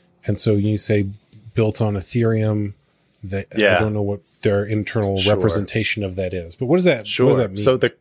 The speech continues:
Speaker 2: crypto aspect is really just the vehicle for this. It's the tech that allows us to build this kind of thing.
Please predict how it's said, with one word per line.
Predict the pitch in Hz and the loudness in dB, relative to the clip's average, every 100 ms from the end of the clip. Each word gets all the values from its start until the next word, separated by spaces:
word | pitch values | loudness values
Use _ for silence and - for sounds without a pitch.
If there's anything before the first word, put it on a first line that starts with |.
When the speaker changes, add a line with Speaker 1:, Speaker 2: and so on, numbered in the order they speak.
| - | -8
Speaker 2:
crypto | - 185 - 190 | -2 -2 2 4
aspect | 117 110 - 117 - | 4 2 0 0 0
is | 104 | -4
really | 98 135 143 | 0 0 0
just | 117 113 - | -2 -6 -8
the | |
vehicle | 95 95 104 107 104 104 90 82 80 | -10 -8 -6 -2 -2 0 -2 -2 -8
for | - 98 | -6 -4
this. | 82 76 - | -2 -4 -6
It's | - 107 | -6 -6
the | - | -4
tech | 98 - 139 143 | -6 -2 -2 0
that | - 107 | 0 2
allows | 104 101 104 98 | 4 4 2 2
us | 101 | 0
to | - | -2
build | 92 95 87 | -2 -2 -2
this | 90 | -6
kind | - 90 | -4 -4
of | 87 | -4
thing. | 92 80 | -4 -6